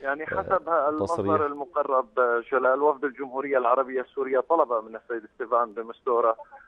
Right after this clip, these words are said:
Speaker 1: أن يطلع الوفود الأخرى على هذه التعديلات والملاحظات التي قدموها على ورقة السيد ستيفان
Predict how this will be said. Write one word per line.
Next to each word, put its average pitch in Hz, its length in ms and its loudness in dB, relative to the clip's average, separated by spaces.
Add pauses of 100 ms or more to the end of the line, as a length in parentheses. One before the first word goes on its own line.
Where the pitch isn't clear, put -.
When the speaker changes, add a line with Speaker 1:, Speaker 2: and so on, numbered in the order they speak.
(240)
Speaker 1:
أن 123 140 -4 (180)
يطلع 120 580 0
الوفود 113 480 -6 (440)
الأخرى 117 800 0
على 110 600 2
هذه 110 380 -2
التعديلات 113 720 0
والملاحظات 117 880 0
التي 113 200 -6
قدموها 113 540 -2
على 104 300 0
ورقة 113 460 0
السيد 110 320 -6
ستيفان 101 640 -2